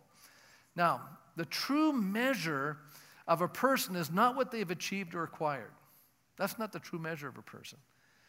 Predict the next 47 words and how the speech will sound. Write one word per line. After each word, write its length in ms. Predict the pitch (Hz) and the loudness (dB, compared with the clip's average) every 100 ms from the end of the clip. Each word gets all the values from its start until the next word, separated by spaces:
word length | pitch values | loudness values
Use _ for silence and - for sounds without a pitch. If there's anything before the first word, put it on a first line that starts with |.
| - _ | -20 _
but 120 | 165 | 0
what 220 | 165 196 | 4 4
they've 140 | 196 143 | 4 -2
had 340 | 135 196 196 | 2 4 4
to 120 | 185 - | -2 -2
overcome 640 | 170 165 165 - 156 120 | -2 -2 -6 -4 -4 -4
and 100 | 123 | -6
how 220 | 104 151 | -2 0
they've 160 | 147 139 | 0 -4
handled 380 | 123 147 143 120 | -6 -6 -6 -10
the 60 | |
great 280 | 110 123 127 | -10 -10 -12
tests 300 | - 120 - | -12 -10 -12
of 100 | 107 | -12
life. 300 | 113 90 - _ _ - - | -10 -10 -10 _ _ -10 -2
That's 160 | 165 | -2
the 100 | 165 | -2
true 200 | - 147 | -8 -8
measure 260 | 127 120 120 | -8 -10 -12
of 100 | 113 | -18
a 60 | |
person. 380 | - 120 117 175 - _ _ _ _ _ _ _ _ _ _ _ _ _ _ | -16 -14 -14 -18 -20 _ _ _ _ _ _ _ _ _ _ _ _ _ _
So 120 | - 202 | -2 4
you 120 | 233 | 8
wanna 140 | 277 | 8
talk 140 | 226 226 | 8 4
about 200 | 180 127 | 0 0
greatness? 520 | 151 196 208 214 - | 0 0 0 -6 -6
Greatness 520 | 156 277 294 294 220 | 0 2 2 0 0
to 120 | - | 0
me, 220 | 196 233 233 | 2 4 4
you 160 | 208 | 4
know, 80 | 214 | 4
some 200 | - 262 | 6 4
people, 360 | - 247 220 196 | 4 2 4 4
they 80 | |
have 160 | 196 202 | 4 4
everything 300 | 214 208 196 | 2 2 0
given 280 | 175 208 226 | -2 -2 -4
to 140 | - | -6
them. 160 | 127 104 - _ _ _ _ _ | -10 -10 -18 _ _ _ _ _
It's 100 | - | 2
not, 200 | 240 208 | 2 2
it's 140 | 196 208 | -2 0
not 180 | 208 | 0
hard 340 | 156 175 214 208 | 4 4 4 2
to 220 | 175 | -2